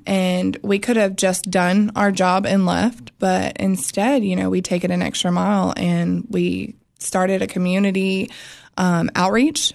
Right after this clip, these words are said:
I guess you could call it, um, donations. We, we took all the things that this people ne-, these people needed and, um, really took care of them. So I'd say that that's what sets us apart. Like, we care about our clients. Um,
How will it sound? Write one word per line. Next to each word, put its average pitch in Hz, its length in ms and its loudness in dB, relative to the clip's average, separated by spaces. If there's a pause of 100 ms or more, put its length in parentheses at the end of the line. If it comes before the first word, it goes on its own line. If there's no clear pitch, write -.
(100)
I 247 120 4
guess 269 260 2
you 277 100 4
could 269 160 2
call 277 280 2
it, 302 300 0
um, 190 420 0
donations. 254 880 4
We, 196 340 2 (100)
we 202 140 2
took - 360 -2 (200)
all 208 160 4
the 226 120 2
things 226 320 4
that 214 100 -4
this 214 160 -2
people 208 280 -2
ne-, 202 160 0
these 202 240 0
people 202 280 0
needed 214 400 2 (560)
and, 190 580 4
um, 185 680 2 (480)
really 190 240 2
took - 200 -2
care 233 260 2
of 202 100 -4
them. - 220 -2
So 208 160 -2
I'd 240 220 0
say 302 180 0
that 285 180 0
that's 285 240 -2
what 294 160 0
sets 180 240 -2
us 180 120 -6
apart. 175 420 0
Like, 180 200 -2
we 240 120 0
care 233 420 2
about 190 300 0
our 175 120 -2
clients. - 840 -6 (440)
Um, 175 360 0